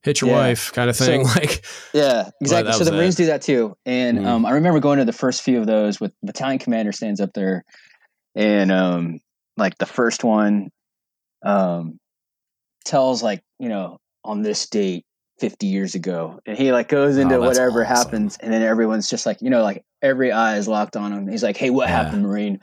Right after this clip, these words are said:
Speaker 2: What happened on this day?" And then
Speaker 1: Yeah.
Speaker 2: of course they know, and then
Speaker 1: Yeah.
Speaker 2: everyone's like, "Hoorah, yeah."
Speaker 1: Yeah, that's
Speaker 2: So
Speaker 1: awesome.
Speaker 2: there was, like, stuff like that. There was, um, this other time, I remember the battalion commander's like,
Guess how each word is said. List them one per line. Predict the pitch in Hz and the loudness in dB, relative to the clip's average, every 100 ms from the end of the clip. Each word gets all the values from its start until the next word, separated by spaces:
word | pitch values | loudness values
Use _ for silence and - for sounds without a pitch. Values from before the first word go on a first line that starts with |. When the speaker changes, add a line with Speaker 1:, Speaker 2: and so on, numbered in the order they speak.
| _ | _
Speaker 2:
What | 135 | -2
happened | 147 143 127 | 0 0 -2
on | 123 | 0
this | 117 - | -2 0
day?" | 127 117 107 95 | 0 2 0 0
And | 113 | 2
then | 113 104 - | 2 0 -2
Speaker 1:
Yeah. | 92 92 85 | 0 2 2
Speaker 2:
of | |
course | 123 - | 0 0
they | 113 | 0
know, | 110 113 117 | 2 2 2
and | 113 104 | 2 0
then | 107 104 98 | 0 -2 -2
Speaker 1:
Yeah. | 87 90 82 80 | 0 2 2 -2
Speaker 2:
everyone's | 101 113 117 | -2 -2 0
like, | 101 95 | 0 -2
"Hoorah, | 139 135 127 131 123 | 0 2 2 0 0
yeah." | 139 135 120 - _ _ - | 0 0 0 -4 _ _ -8
Speaker 1:
Yeah, | 87 | -2
that's | 104 | 0
Speaker 2:
So | 95 | 2
Speaker 1:
awesome. | 87 90 | 2 2
Speaker 2:
there | 147 | 2
was, | 139 | 0
like, | 123 - | -2 -2
stuff | - 123 | -2 0
like | 143 - | 0 0
that. | 135 131 120 | 2 2 2
There | 131 127 | 2 2
was, | 123 120 113 110 | 2 2 2 2
um, | 110 104 98 92 92 _ _ _ _ _ | 0 0 -2 -4 -8 _ _ _ _ _
this | 95 110 | -6 -2
other | - 123 | 0 0
time, | - 127 120 | 0 0 2
I | 117 | 2
remember | 113 113 | 2 2
the | 107 | 0
battalion | 104 120 113 | -2 -4 -4
commander's | 113 117 107 | -2 -2 0
like, | 101 | -2